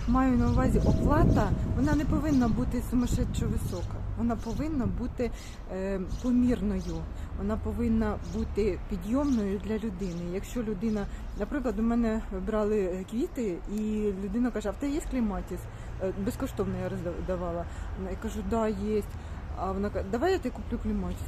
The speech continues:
Кажу: «Давай». <laughs> Вообще прикол-, прекрасно. Він мені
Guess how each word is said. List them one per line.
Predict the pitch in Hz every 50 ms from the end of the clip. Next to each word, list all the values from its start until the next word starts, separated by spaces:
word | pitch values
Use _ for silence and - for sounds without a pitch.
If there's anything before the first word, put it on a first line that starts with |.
| - -
Кажу: | 233 247 247
«Давай». | 269 294 262 247 247 262 269 285 294 285 -
<laughs> | -
Вообще | 330 330 - - -
прикол-, | 254 - 233 214 226 226 - - - - - - - -
прекрасно. | 269 262 - - 254 214 254 214 - - 254 294 - - - - - - - - - 320 277 -
Він | 214 220 247 285 277
мені | 277 269 269 269